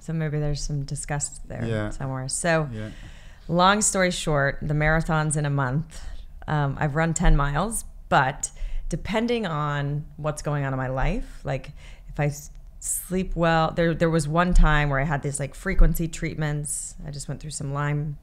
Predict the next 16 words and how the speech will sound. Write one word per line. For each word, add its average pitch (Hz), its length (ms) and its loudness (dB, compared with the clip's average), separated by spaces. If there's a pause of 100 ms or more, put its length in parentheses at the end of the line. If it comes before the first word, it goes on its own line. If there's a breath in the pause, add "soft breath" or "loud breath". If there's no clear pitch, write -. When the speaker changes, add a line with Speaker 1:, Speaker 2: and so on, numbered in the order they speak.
(180)
Speaker 1:
treatment, 143 500 -4
which 156 200 -8
we 147 60 -10
can 143 160 -2
look 143 140 -4
at 135 140 -4
as 139 120 -6
well. 139 220 -2 (200 loud breath)
Speaker 2:
Mm. 104 240 -4 (200)
Speaker 1:
Um, 147 560 0 (540 soft breath)
but 165 120 0
the 160 60 2
next 156 300 2
day, 156 180 2
like, 143 220 -4
no, 151 560 2